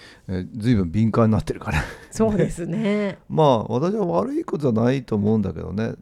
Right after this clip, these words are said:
Speaker 1: ていうことは良くないことをしないっていうか、そこに自分をふと顧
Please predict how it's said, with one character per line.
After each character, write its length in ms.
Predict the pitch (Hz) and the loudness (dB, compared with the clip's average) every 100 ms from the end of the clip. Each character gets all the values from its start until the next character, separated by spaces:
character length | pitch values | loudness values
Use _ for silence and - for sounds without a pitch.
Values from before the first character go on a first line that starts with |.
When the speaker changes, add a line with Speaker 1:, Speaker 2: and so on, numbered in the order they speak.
| - - | -20 -2
Speaker 1:
て 100 | 151 | 0
い 20 | |
う 40 | |
こ 100 | 156 | 0
と 140 | 147 120 | 0 2
は 80 | 104 | 4
良 120 | 113 | 2
く 120 | 110 | 2
な 120 | 101 92 | 2 0
い 40 | |
こ 120 | 95 | -4
と 140 | 80 87 | -8 -8
を 40 | |
し 160 | - 98 | -4 -2
な 180 | 92 | -2
い 40 | 92 | -2
っ 20 | |
て 160 | 76 78 | -6 -14
い 40 | |
う 40 | - | -12
か、 260 | - - _ _ _ _ 101 | -14 -14 _ _ _ _ -6
そ 200 | 107 107 | -2 -2
こ 160 | 101 104 | 2 2
に 200 | 98 98 | 2 -2
自 240 | - 107 | -2 0
分 200 | 107 110 | 2 2
を 40 | 101 | 2
ふ 140 | 117 | 2
と 120 | 113 | 0
顧 300 | - 101 95 | 0 -2 0